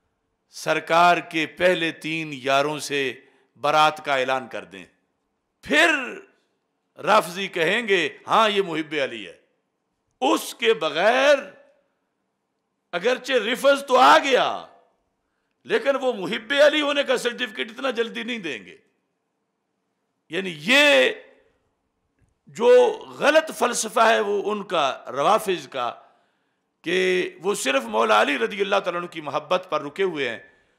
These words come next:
और अहले सुन्नत का तरीका ये है कि सबसे प्यार करते हैं और सब में मिला हुआ प्यार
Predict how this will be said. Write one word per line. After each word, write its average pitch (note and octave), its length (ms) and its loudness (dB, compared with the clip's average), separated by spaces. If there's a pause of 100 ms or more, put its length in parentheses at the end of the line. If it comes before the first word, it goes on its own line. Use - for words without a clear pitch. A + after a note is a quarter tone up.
(220)
और D#3+ 80 0
अहले F3+ 200 2
सुन्नत A#3 420 -2
का G3+ 160 0
तरीका F#3 360 -4
ये F3 180 0
है C#3 180 -2 (280)
कि D#3 120 -8
सबसे A3 360 0
प्यार F3 280 0
करते C#3 380 -10
हैं A2+ 140 -12 (540)
और F#3 160 -2
सब B3+ 520 2
में E3 540 -4
मिला D#4 280 2
हुआ C#4 280 4
प्यार A3 440 -2